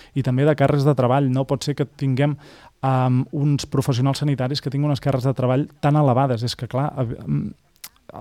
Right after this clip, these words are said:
la feina que hem de fer en l'àmbit sanitari és, és molt elevada i des de l'Ajuntament d'Igualada no, tenim part de la responsabilitat perquè tenim part de,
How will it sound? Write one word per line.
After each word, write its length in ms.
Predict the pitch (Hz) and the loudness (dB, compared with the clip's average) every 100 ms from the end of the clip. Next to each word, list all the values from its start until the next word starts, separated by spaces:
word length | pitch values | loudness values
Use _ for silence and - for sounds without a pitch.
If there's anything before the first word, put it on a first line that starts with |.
| - _ _ _ _ - | -18 _ _ _ _ -8
la 180 | 139 139 | -4 0
feina 260 | 156 170 | 2 2
que 80 | 156 | 2
hem 80 | 147 | 0
de 80 | 135 | 0
fer 120 | 127 | -2
en 60 | 127 | -2
l'àmbit 240 | 123 127 | 0 -2
sanitari 320 | 131 123 127 143 | -2 -2 -2 -2
és, 80 | 117 - - - 131 | -4 -14 -20 -8 -2
és 100 | 120 | 0
molt 180 | 131 123 | 2 2
elevada 340 | 113 117 117 - - | 2 0 -2 -8 -4
i 420 | 127 120 123 120 | -2 0 0 -2
des 240 | 165 139 127 | -6 -2 2
de 80 | 120 | 2
l'Ajuntament 440 | 117 139 151 151 | 0 0 0 2
d'Igualada 360 | 143 139 139 151 | 2 2 2 0
no, 200 | 139 139 196 - | -2 -4 -10 -10
tenim 340 | 131 165 147 - | -4 -2 -2 -2
part 180 | 117 117 | -2 -2
de 40 | |
la 100 | 113 | -4
responsabilitat 520 | 113 123 113 120 113 | -6 -8 -10 -8 -8
perquè 220 | 120 120 113 | -8 -10 -6
tenim 240 | 123 160 - - - _ | -4 -4 -6 -16 -20 _
part 200 | 131 120 | -4 -2
de, 120 | 120 | -2